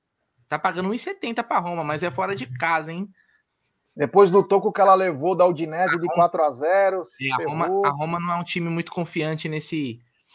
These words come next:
Speaker 1: nesse começo de temporada, não. Tem também Almeria e Osasuna,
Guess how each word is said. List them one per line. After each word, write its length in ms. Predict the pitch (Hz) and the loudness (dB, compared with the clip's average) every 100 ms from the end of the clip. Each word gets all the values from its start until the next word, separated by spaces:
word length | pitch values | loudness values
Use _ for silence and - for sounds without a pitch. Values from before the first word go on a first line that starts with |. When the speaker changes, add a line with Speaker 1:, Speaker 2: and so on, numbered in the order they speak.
| - - _ | -20 -20 _
Speaker 1:
nesse 240 | 123 120 135 | -12 -10 -8
começo 480 | - 135 131 135 135 | -4 -2 -2 -4 -8
de 120 | 123 | -8
temporada, 640 | 147 139 151 143 135 147 147 | -6 -4 -2 0 0 -2 -4
não. 140 | 123 | -2
Tem 180 | 160 185 | -2 0
também 340 | 208 190 190 185 | 0 0 -2 2
Almeria 840 | 190 220 214 170 185 220 226 214 - | 2 2 2 2 0 0 0 -4 -4
e 140 | 180 | -2
Osasuna, 920 | 190 170 190 190 165 - 165 190 214 | -2 -2 -4 -4 -4 -2 -2 -2 -4